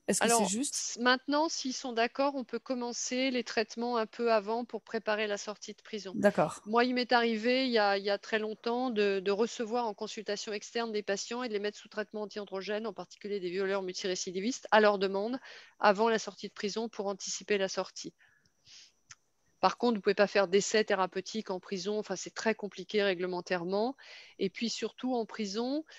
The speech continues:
Speaker 2: alors maintenant, c'est un peu moins vrai parce qu'il y a des centres, euh, spécialisés en, en prison avec des consultations spécialisées. Mais pendant longtemps, le prisonnier qui ne demandait rien, on ne lui proposait rien.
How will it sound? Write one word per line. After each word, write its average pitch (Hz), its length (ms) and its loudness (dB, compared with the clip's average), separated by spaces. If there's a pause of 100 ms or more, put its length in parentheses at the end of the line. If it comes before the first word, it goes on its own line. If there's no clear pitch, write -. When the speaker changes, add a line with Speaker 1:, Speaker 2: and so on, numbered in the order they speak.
(180)
Speaker 2:
alors 202 160 4
maintenant, 220 320 0
c'est - 160 -4
un 214 80 2
peu 233 140 -6
moins 233 180 0
vrai 226 300 4
parce 190 240 -4
qu'il 208 180 -4
y 196 120 -2
a 190 60 2
des 190 140 -4
centres, 220 520 -6
euh, 185 160 -4
spécialisés 196 840 0
en, 180 400 -2
en 190 140 -8
prison 196 380 -8
avec 180 180 -4
des 180 80 -6
consultations 190 560 -10
spécialisées. 190 580 -6
Mais 233 140 -2
pendant 208 260 -4
longtemps, 247 400 -4 (500)
le 214 140 0
prisonnier 240 600 2
qui - 180 -8
ne 202 80 -6
demandait 214 400 2
rien, 269 560 0
on 214 120 2
ne 202 60 -2
lui 196 120 0
proposait 226 440 4
rien. 254 320 4